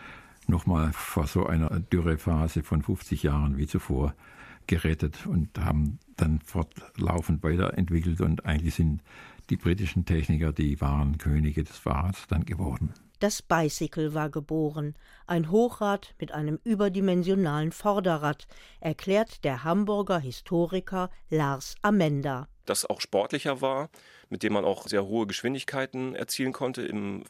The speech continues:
Speaker 3: Kontrast zu dem Velociped, das ja auch als Knochenschüttler seinerzeit ja ein bisschen lächerlich gemacht worden ist. Das Bicycle war schon auch wirklich ein Sportgerät.
Speaker 2: Bicycle sagte man fortan auch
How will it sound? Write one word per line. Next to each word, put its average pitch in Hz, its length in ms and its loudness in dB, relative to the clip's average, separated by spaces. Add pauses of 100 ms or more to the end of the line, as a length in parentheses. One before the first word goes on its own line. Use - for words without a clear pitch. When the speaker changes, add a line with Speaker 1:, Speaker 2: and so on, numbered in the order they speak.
Speaker 3:
Kontrast - 480 -2
zu 113 100 -6
dem 95 240 -2
Velociped, 107 720 -4 (360)
das - 200 -4
ja - 100 2
auch - 140 0
als - 320 -2
Knochenschüttler 120 760 -2
seinerzeit 107 680 -2
ja 82 360 -2
ein - 320 -14
bisschen - 280 -4
lächerlich 117 400 -4
gemacht 110 340 -6
worden 113 240 -2
ist. - 220 -8 (440)
Das - 140 -2
Bicycle 110 480 2
war 104 160 2
schon 104 240 0
auch 95 240 -4
wirklich 107 240 -10
ein 95 140 0
Sportgerät. 120 840 -2
Speaker 2:
Bicycle 233 800 2
sagte - 340 -2
man 151 180 -2
fortan 202 720 -2 (160)
auch 143 360 0